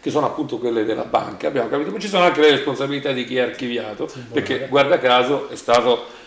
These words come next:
Speaker 1: appunto riaperto il procedimento. Beh, io, oh, siccome la Cassa di Risparmio, qui ci sono dei nomi, Cassa di Risparmio, che a sua volta è stata incorporata dalla Banca Popolare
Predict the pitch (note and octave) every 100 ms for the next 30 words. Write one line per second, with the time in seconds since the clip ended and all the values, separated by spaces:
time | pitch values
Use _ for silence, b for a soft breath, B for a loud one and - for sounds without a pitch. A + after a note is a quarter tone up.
0 | B - - C#3 C3 A#2+ B2 B2+ - A#2
1 | - A2 A#2+ A2 G#2 G2 F#2 - G#2+ B
2 | B B B - G3+ B3 C#4 A3+ E3+ G#3
3 | D3+ D3 - F3 B3 F#3 F#3+ F#3+ D3+ C#3+
4 | C3+ D#3+ C3 B2 A#2 - C3 - B2+ B2
5 | C#3 A#2+ G#2 - C3+ C3+ - A2 A2 A2+
6 | A2 - A#2 G#2 G#2 - B2+ - B2+ E3
7 | D3+ - A#2 - B2+ - - C#3 A#2+ -
8 | G#3 A#3 - D#3+ C3+ - B2 A#2 A2+ A2+
9 | A2 A#2+ D3 G3 F#3+ - - A#2 - C3
10 | C3 -